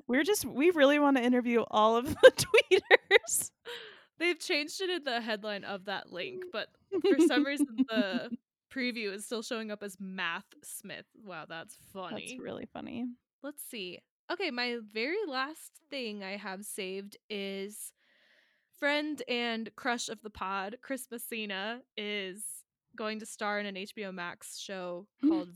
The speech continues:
Speaker 1: I haven't heard
Speaker 2: Verbatim.
Speaker 1: about this.
Speaker 2: I don't know what the show is. I just know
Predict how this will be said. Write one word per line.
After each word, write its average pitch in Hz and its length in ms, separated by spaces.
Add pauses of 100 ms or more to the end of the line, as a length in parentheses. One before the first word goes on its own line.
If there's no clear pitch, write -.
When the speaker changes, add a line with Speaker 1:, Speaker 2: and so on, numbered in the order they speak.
(100)
Speaker 1:
I 254 60
haven't 339 280
heard 311 200
Speaker 2:
Verbatim. 508 60
Speaker 1:
about 240 260
this. - 560 (600)
Speaker 2:
I 214 160 (100)
don't 226 320
know 220 300
what 202 240
the - 100
show 202 320
is. 320 560 (480)
I 208 140
just 226 240
know 220 260